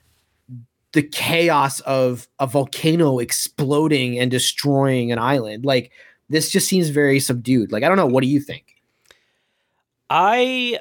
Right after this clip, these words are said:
Speaker 2: I'm, I'm all for it. I think it sounds like a natural progression, kinda like you're saying. And I think, you know, when you talk about, "Hey, there's dinosaurs out in the wild," there's, we've, we've talked about this time and time again. Honestly, uh,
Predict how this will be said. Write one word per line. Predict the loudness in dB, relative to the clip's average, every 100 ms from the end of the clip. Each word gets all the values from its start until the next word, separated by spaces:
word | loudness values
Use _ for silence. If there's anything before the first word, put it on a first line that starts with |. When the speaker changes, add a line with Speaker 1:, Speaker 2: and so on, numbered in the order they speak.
| -4
Speaker 2:
I'm, | 0 0 0 -6 -8 -4
I'm | -2 0
all | 0 0
for | 0 0 0
it. | -2
I | -2
think | 0 -2 -2
it | -2
sounds | -2 0 -2
like | -2
a | 0
natural | 0 -2 -4
progression, | -2 0 0 -2 -8 -10 -8
kinda | -4 0
like | 0 -2
you're | -4
saying. | 0 0 0 0
And | 0
I | 0
think, | 0 2 0 -4 -18 -20 -20 -20 -16 -10
you | -6 -2
know, | -2
when | -2
you | -2
talk | 0 0 2
about, | 2 2 2
"Hey, | 0
there's | 0 -2
dinosaurs | -2 -2 -4 -2 -2 0
out | -2 -4
in |
the | -6
wild," | -2 0 0 -2 -4 -8 -20 -20 -2
there's, | 2 2 0 -4
we've, | -4 -4 0
we've | 0 2
talked | 2 0 2
about | 0 0
this | -6 -10
time | -8 -6 -6
and | -6
time | -6
again. | -4 -4 -2
Honestly, | -2 -2 -2 -2
uh, | -2